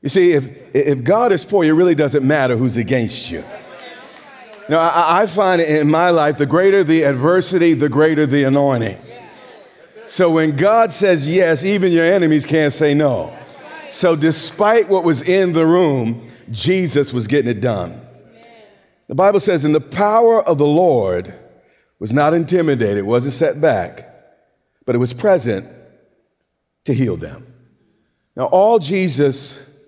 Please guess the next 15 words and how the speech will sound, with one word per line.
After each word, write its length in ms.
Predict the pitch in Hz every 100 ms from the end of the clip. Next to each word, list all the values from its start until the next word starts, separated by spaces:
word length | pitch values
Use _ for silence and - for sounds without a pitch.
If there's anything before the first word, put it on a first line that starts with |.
| _ -
ever 180 | 185 180
wanted 300 | 151 139 123
to 80 |
do 260 | 123 139 127
was 200 | 117 113
heal 600 | 156 151 151 143 - - - _
and 120 | 107
put 220 | 147 139
people 200 | 135 113
back 200 | 107 107
together, 460 | - 101 101 - - - _ _ _ _ _ _
including 540 | 147 143 202 226 196 170
these 280 | 160 160 135
religious 400 | 147 180 143 117
leaders, 600 | 104 82 82 82 -